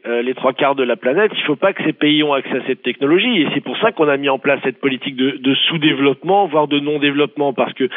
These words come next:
avec le non-développement, le sous-développement, eh ben, les sociétés ne peuvent pas se défendre. Donc évidemment, aujourd'hui, ces technologies euh, ont été, euh, accaparés, on va dire, par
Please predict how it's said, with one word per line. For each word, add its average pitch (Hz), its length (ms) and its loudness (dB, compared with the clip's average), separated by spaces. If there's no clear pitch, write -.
avec 156 260 2
le 156 60 4
non-développement, 147 680 2
le 143 100 0
sous-développement, 135 800 -2
eh 143 60 2
ben, 143 120 2
les 139 100 0
sociétés 131 440 0
ne 170 80 -4
peuvent 143 180 0
pas 151 160 4
se 131 40 -10
défendre. 170 380 2
Donc 135 120 -4
évidemment, 156 420 2
aujourd'hui, 151 460 0
ces 139 80 -2
technologies 175 840 0
euh, 131 160 2
ont 143 140 2
été, 151 600 2
euh, 110 580 -2
accaparés, 160 640 2
on 156 100 -2
va 143 120 2
dire, 143 220 0
par - 160 -4